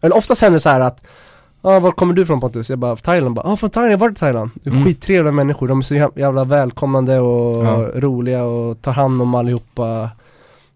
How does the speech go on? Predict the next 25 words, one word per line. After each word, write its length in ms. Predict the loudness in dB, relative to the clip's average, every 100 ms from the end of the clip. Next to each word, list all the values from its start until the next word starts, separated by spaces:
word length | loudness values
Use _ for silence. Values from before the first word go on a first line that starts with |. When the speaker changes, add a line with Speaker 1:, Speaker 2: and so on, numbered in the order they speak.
| _ _ _
Speaker 1:
Och, 300 | -8 -8 -4
eh, 180 | 0 2
det, 220 | 2 0 -2
det 300 | -2 4 4
är 60 | 4
det 240 | 2 2
som 180 | 0 -2
jag 140 | -2 -2
är 40 |
stolt 360 | -4 -4 -4 -4
över 140 | -8
att 80 | -6
vara 320 | -6 -6 -10 -16 _ _
född 160 | -6 0
Speaker 2:
Ja, 100 | 0
Speaker 1:
i 40 |
Speaker 2:
exakt. 160 | 0 -4
Speaker 1:
Thailand, 180 | -6 -6
vara 100 | -6
en 60 |
thailändare, 420 | -6 -10 -8 -8
liksom. 240 | -10 -14 -18 -20 _
För 140 | -8
det 160 | -4 -2
är, 240 | -2 -6